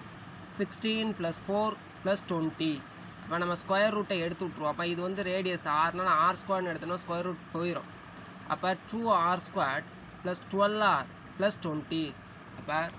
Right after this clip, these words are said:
அடுத்து நெக்ஸ்ட்டு டூ ஆர் ஸ்கொயர் plus twelve R plus twenty. அந்த ஆர் ஸ்கொயர் வந்து லெஃப்ட் சைடு கொண்டு minus ஆர் ஸ்கொயர். டூ ஆர் ஸ்கொயர் minus ஆர் ஸ்கொயர், ஆர் ஸ்கொயர். plus twelve R, uh, plus twenty is equal to zero.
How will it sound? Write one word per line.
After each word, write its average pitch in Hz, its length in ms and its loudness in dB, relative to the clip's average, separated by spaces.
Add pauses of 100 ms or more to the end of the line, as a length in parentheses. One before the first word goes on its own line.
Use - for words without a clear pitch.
(220)
அடுத்து 151 280 -6
நெக்ஸ்ட்டு 160 340 -2 (420)
டூ 214 80 0 (140)
ஆர் 185 180 6
ஸ்கொயர் 151 340 4 (380)
plus 175 240 -2
twelve 202 380 6
R 139 80 4 (140)
plus 175 240 0
twenty. 185 240 2
அந்த 165 120 6 (100)
ஆர் 196 140 8
ஸ்கொயர் 196 220 4
வந்து 190 200 -2
லெஃப்ட் 170 140 -2
சைடு 185 140 -2
கொண்டு 180 220 2
minus 185 260 0 (100)
ஆர் 151 180 4
ஸ்கொயர். 143 220 0 (220)
டூ 208 80 2 (100)
ஆர் 202 160 6
ஸ்கொயர் 214 280 4
minus 175 220 0 (120)
ஆர் 170 180 4
ஸ்கொயர், 214 260 4 (600)
ஆர் 165 180 8
ஸ்கொயர். - 260 -6 (1120)
plus 185 200 2 (120)
twelve 190 380 6
R, 131 100 2 (560)
uh, 170 100 4 (100)
plus 202 180 6 (100)
twenty 156 380 0 (1500)
is 160 160 0
equal 175 240 2
to 180 120 -2
zero. 147 200 2